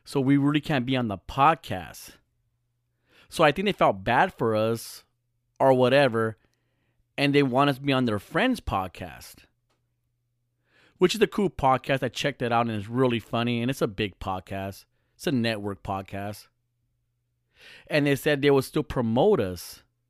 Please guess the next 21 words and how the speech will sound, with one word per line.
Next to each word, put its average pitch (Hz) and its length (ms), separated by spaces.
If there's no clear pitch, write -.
They 139 80
wanna 147 200
promote 135 360
us 127 80
to 123 80
get 120 160
as 98 160
big 123 220
as 110 180
well. 139 400
But 170 140
I 196 40
really 233 220
wanna 226 220
meet 190 260
them 165 160
and 156 80
be 156 100
on 139 140
their 123 140
podcast. 98 720